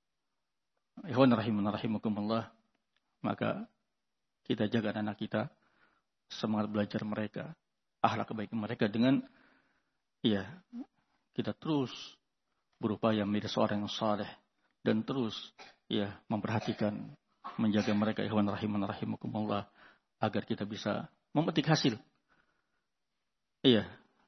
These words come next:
di dunia dan akhirat. Itu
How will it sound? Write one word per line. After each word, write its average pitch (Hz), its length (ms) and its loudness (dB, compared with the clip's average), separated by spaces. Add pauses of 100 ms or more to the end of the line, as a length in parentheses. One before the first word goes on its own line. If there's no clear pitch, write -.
(1800)
di - 80 -4
dunia 107 280 2
dan 98 120 -6
akhirat. - 260 -10 (2750)
Itu 135 480 8